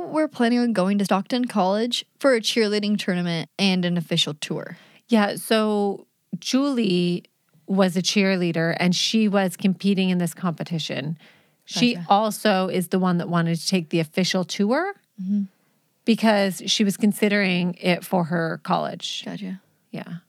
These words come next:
Speaker 2: And then on Saturday, which would be the thirteenth, they attended the cheerleading competition.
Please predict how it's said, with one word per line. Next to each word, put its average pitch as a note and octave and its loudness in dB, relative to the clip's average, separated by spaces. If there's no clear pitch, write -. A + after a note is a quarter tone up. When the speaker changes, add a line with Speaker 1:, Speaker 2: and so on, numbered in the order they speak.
Speaker 2:
And G#3 4
then G#3+ 2
on G#3+ 2
Saturday, F#3+ 0
which G3 2
would G3+ 0
be G3 2
the F3+ 0
thirteenth, F3+ -2
they F#3+ 2
attended A3 2
the D4 -4
cheerleading F#3+ 0
competition. F3+ -2